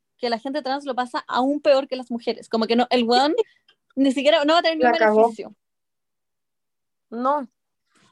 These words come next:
Speaker 2: Onda, y lo más brígido de todo es que hay millones de niños que ven esta weá y crecen con este pendejo culiao que anda diciendo este tipo de weas. Es que es impresionante.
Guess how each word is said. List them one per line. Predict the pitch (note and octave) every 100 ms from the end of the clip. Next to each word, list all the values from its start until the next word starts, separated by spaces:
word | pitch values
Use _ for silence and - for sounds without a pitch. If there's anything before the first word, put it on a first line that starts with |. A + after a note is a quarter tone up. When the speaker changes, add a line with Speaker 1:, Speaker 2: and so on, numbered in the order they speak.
| _
Speaker 2:
Onda, | B3 C#4 D4 - _ _ _
y | B3+ B3+ B3 -
lo | A#3+ A#3+ A#3
más | C4+ F4+
brígido | F#4 F#4+ F#4+
de | -
todo | F4 C#4
es |
que | -
hay | C#4+
millones | D#4 D#4 F4
de | E4+
niños | D4 E4 E4 A3 C#4+ - -
que | A#3 -
ven | G3+ C#4 G4+
esta | E4 -
weá | A3 G3+ F#3+ G#3 -
y | A#3+
crecen | A#3+ D4+ F4
con | D#4+
este | D4+ -
pendejo | D4+ B3 A#3+ - G4
culiao | B3 B3+ A3+ G#3+ - _ _ _ _
que | B3+
anda | D#4+ F#4
diciendo | E4+ D#4+ E4+ F4+
este | - D#4 F#4 F4+
tipo | D#4+ -
de | G4 F#4 - _ _ _ _
weas. | A3 A3 B3 A3+ F#4+ -
Es | C4+
que | -
es | C4+ E4
impresionante. | D#4+ D#4 C#4+ B3 C#4 A3